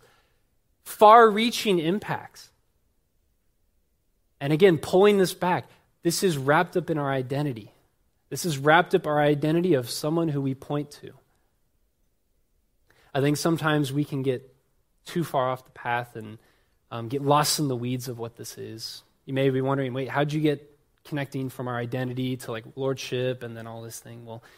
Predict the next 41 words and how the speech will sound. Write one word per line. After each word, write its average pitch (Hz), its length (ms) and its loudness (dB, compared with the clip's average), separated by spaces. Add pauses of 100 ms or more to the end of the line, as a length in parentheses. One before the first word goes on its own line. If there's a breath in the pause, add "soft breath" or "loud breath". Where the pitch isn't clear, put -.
(180 soft breath)
let 127 100 -6
me 139 80 -2
make 139 200 -4
it 123 80 -14
crystal 131 360 -10
clear 117 400 -12 (480)
in 123 80 -16
here. 107 340 -18 (2500)
We 139 120 0
live 170 180 6
in 156 100 2
God's 131 340 -2
world, 107 300 -14 (680)
and 117 100 -12
he, 131 160 -6 (360)
he 135 60 -18
created 139 400 -2
us, 107 320 -14
and 123 80 -18
he 117 60 -20
brought 113 260 -10
us - 160 -14
here. 113 240 -20 (960)
And 123 100 -10
he 131 80 -4
saw 123 240 0
our 127 140 0
brokenness. 113 800 -12
He 127 80 -12
saw - 160 -6
our 110 140 -6
sin. 113 480 -12 (1160)
And 123 140 -10
yet 117 180 -10
through 139 240 -4
that, 131 180 -2
he 120 100 -12
created 120 340 -10
covenant 117 420 -12
with 120 140 -20
us. - 340 -18